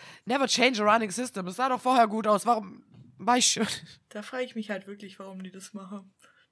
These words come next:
Speaker 2: Denke ich so, oh.
Speaker 1: Also ich, äh, wahrscheinlich, wenn man's googelt, wird man's irgendwie rausfinden, aber für mich ma-, ergibt's keinen Sinn.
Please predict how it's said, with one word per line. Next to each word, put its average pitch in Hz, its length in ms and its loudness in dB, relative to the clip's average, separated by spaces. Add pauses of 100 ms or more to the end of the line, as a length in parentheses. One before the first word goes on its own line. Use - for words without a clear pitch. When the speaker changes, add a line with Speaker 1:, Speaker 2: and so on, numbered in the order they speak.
Speaker 2:
Denke 190 160 -14
ich 185 180 -14
so, - 140 -14
oh. - 60 -16
Speaker 1:
Also - 260 -8
ich, - 240 -8
äh, 135 120 -6 (240)
wahrscheinlich, 208 400 2
wenn 196 100 0
man's 180 120 -2
googelt, 208 280 0
wird 175 100 -4
man's 160 140 -6
irgendwie 180 300 -2
rausfinden, 156 420 0
aber 151 160 -2
für 170 100 -10
mich 170 160 -8
ma-, 147 120 -4
ergibt's 135 280 -10
keinen 117 200 -6
Sinn. 113 220 -12